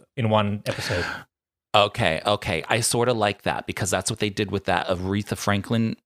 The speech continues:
Speaker 2: um, one that came on Hulu recently
Speaker 1: Mm.
Speaker 2: with Cynthia Erivo. It
Speaker 1: Mm.
Speaker 2: sorta bounced around,
Speaker 1: Mm-hmm.
Speaker 2: and that was good.
Speaker 1: Uh-huh.
Speaker 2: If, but it, you know, if you're bouncing around, it has to be really, really strong.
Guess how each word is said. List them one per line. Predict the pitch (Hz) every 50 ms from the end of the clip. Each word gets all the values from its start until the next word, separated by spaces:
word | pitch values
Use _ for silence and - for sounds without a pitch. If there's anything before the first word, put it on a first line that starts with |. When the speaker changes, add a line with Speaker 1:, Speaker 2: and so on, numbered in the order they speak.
| _ -
Speaker 2:
um, | 113 113 117 113 113 113 113 117 113 - -
one | 117 113 120 120 120 117 120 123
that | 113 101 85 -
came | - - 113 98
on | 92 95 95
Hulu | 87 123 120 110 107 117 117 117 113
recently | 117 117 113 - 131 113 - 120 120 123 123 123
Speaker 1:
Mm. | 127 139 143 143 131 117 120 143 143 -
Speaker 2:
with | - 107 -
Cynthia | - - 127 120 104 - 117 113 107
Erivo. | - 107 101 101 104 104 104 101 110 113 113 113 113 117
It | 135 131
Speaker 1:
Mm. | 147 139
Speaker 2:
sorta | 107 98 92
bounced | 90 95 95 92 - - -
around, | 104 92 92 92 87 87 90 90 95 101 107 110
Speaker 1:
Mm-hmm. | - 143 131 123
Speaker 2:
and | 123 113
that | - -
was | 110 95 -
good. | - 110 101 87 82 71 - - - 107 - _ _ _ _ _ _ _ _ - - - - -
Speaker 1:
Uh-huh. | 120 104 - 127 113 107 95
Speaker 2:
If, | 117
but | 165 170 -
it, | 180 196 - -
you | 170 156 196
know, | 190 170 165
if | - -
you're | 165 135
bouncing | 147 135 147 147 - 160
around, | 151 135 143 156 156 139 127 -
it | 117 120 110
has | 107 104 123 - -
to | -
be | 120 107
really, | 98 95 104 110 110 107 107 110 104 -
really | - 101 104 104 101 98 98 95 92 - -
strong. | - - - - 101 92 80 73 71 69 - - - -